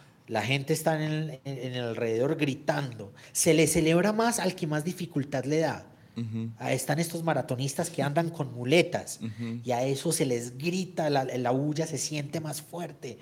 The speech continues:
Speaker 2: Ya.
Speaker 1: Eh, eh, están, están estos que están corriendo los primeros cinco kilómetros de la vida, se les celebra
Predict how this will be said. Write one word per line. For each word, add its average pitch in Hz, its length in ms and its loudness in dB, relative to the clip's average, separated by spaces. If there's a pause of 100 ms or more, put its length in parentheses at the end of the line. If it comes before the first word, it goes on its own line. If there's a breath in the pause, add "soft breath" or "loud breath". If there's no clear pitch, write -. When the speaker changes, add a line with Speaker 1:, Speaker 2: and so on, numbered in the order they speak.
(120)
Speaker 2:
Ya. 101 320 -8 (160)
Speaker 1:
Eh, 113 380 -2 (580 loud breath)
eh, 123 680 -6
están, 127 400 -6
están 139 280 -4
estos 160 280 -2
que - 100 -4
están 127 260 -4
corriendo 170 460 2
los 147 160 2
primeros 127 400 0
cinco 165 380 -6
kilómetros 135 540 -2
de 117 100 0
la 107 100 0
vida, 127 360 -2 (520)
se - 180 -2
les 104 160 0
celebra 120 540 0